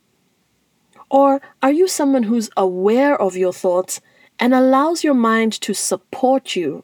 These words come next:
rather than mess you up? Emotionally, are your emotions usually all over the place, up and down, unpredictable? Or are you someone who allows yourself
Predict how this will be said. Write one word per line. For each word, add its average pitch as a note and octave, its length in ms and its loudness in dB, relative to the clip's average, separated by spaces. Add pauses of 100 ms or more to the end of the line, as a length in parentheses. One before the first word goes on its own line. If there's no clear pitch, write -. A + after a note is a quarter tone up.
rather F#3+ 440 -2
than F3 240 -6
mess F3 280 -8
you E3 200 -12
up? F#3 340 -10 (1300)
Emotionally, A#3 1080 0 (880)
are B3+ 100 2
your C#4 220 2
emotions C#4+ 680 -2
usually A#3+ 560 0
all G3+ 300 0
over G3 180 0
the F3 140 -4
place, - 720 -4
up G#3+ 200 -4
and F#3 200 -2
down, G3+ 460 0
unpredictable? G3+ 1000 -4 (840)
Or C4 180 0
are C4+ 80 2
you C4+ 140 2
someone D4 380 -2
who C4 140 0
allows A3+ 380 0
yourself F#3+ 500 -4